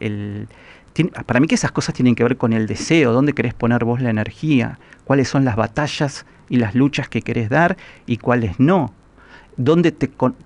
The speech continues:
te reconoces con ciertas limitaciones y dónde no querés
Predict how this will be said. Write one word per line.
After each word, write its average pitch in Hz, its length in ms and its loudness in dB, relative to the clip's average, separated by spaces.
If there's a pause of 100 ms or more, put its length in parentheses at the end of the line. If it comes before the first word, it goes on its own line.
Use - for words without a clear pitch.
(180)
te 131 100 2
reconoces 117 560 0 (100)
con 120 260 2
ciertas 135 420 -2
limitaciones 117 680 0
y 113 60 2
dónde 127 280 6
no 123 200 0
querés 123 420 -2